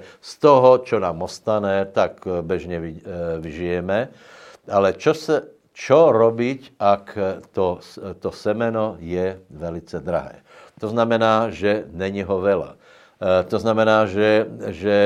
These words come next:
eh, eh, vyhliadka na sejbu není tak optimistická ako v bežnom,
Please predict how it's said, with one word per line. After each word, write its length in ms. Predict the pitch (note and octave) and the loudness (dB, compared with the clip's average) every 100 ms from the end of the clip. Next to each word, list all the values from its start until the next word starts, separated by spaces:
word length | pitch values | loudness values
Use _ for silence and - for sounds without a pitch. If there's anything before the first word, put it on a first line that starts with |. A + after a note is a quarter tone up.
| G2+ | 2
eh, 480 | G2+ - _ _ G#2 | -2 -20 _ _ -6
eh, 960 | G2+ G2 G2 G2 G2 G2 A2 G2+ G2+ | 0 2 2 2 2 0 -2 -2 -2
vyhliadka 880 | F#2+ A2 A#2 A2+ G#2+ - - G#2+ G#2 | 0 -2 2 2 2 0 0 2 2
na 160 | F#2+ F#2 | 2 -4
sejbu 480 | - G#2 G#2 G2+ A2 | -4 -2 -2 -2 -4
není 420 | F#2 G2+ A2+ A2+ | -4 -4 -2 -6
tak 440 | A2+ G#2 G#2 - - | -2 2 2 0 -6
optimistická 1080 | G2 - G2+ G2 F#2+ G#2 G2+ - G2 G2 - | -8 -6 -6 -6 -8 -10 -12 -6 0 0 0
ako 460 | F#2 F2 - G2 | -8 -8 -4 -4
v 20 | E2+ | -4
bežnom, 480 | F2+ E2+ F#2 F2+ | -8 -6 -4 -4